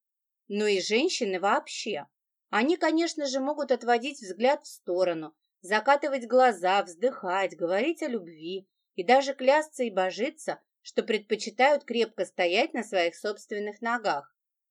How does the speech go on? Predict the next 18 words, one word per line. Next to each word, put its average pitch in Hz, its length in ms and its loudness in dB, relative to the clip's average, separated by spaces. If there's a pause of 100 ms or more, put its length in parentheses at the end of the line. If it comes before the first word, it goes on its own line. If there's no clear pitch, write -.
(320)
Разглагольствовать 208 1080 2
о 196 80 4
равноправии 185 800 2
и 165 80 -6
феминизме, 170 800 -6 (300)
о 196 100 0
независимости 180 1120 -2 (180)
и 214 100 -6
даже 254 360 4
пару 226 320 4
раз 254 240 4
демонстративно 214 840 0
оплатить 196 500 -4
за 226 80 -8
себя 233 320 -2
счёт 320 260 -6
в 190 40 -14
ресторане. 175 760 -4